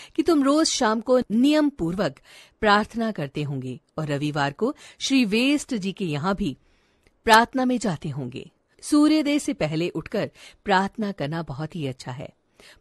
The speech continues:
प्रयत्न पूर्वक एवं निश्चय समय पर ही प्रार्थना करनी चाहिए। यह नियमितता तुम्हें अपने जीवन में आगे चलकर बहुत सहायक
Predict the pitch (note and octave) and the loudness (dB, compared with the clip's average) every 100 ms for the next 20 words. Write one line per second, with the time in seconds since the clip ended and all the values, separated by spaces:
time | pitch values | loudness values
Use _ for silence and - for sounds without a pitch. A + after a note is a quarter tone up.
0 | - G#3+ A3+ - B3 - F3 F3 G3 G3 | 0 2 2 -2 -4 -2 -4 -2 -2 -4
1 | - _ - G#3+ A#3 G#3 E3 - - B3 | -10 _ -2 0 2 0 0 -2 -2 -2
2 | - D3+ F3+ G3 E3 C#3+ - - - _ | -2 -4 -4 -4 -8 -8 -12 -16 -20 _
3 | F3 D3 D3+ - E3+ A#3 B3+ D#3 D3+ - | -2 0 0 -6 -8 -6 -4 -4 -4 -6
4 | B2 - - _ _ - - - A#3 A#3+ | -10 -12 -16 _ _ -20 -12 0 2 2
5 | G#3 E3+ F3 E3+ - F3+ - - _ D#4 | 2 2 0 -2 -2 -4 -6 -14 _ 0
6 | C#4+ D#4+ C#4+ C#4+ G3+ F3+ F#3+ G#3 G#3+ - | 2 2 0 -2 -2 -2 -2 -2 -2 -4
7 | D#3+ E3 G3 F#3 F3+ G3 - A3+ - C#4 | -6 -4 -4 -4 -4 -6 -6 -8 -2 0
8 | C#4+ - F3 C#3 C#3+ C#3+ | 0 -2 -10 -4 -4 -4